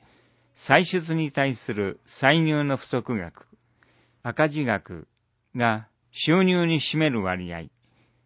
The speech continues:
この比率が高くなるほど赤字の程度が大きいことを表します。三原市、マイナス三点一パーセント。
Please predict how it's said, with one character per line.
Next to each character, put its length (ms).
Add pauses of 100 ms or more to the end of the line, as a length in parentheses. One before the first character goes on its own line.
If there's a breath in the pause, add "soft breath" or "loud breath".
(120)
こ 140
の 120
比 160
率 260
が 140
高 300
く 100
な 160
る 100
ほ 120
ど 280 (120)
赤 260
字 120
の 140
程 220
度 160
が 140
大 200
き 220
い 40
こ 120
と 180
を 200 (100)
表 320
し 180
ま 120
す。 320 (1200)
三 160
原 260
市、 340 (200)
マ 200
イ 60
ナ 140
ス 100
三 260
点 240
一 220
パ 180
ー 40
セ 180
ン 100
ト。 200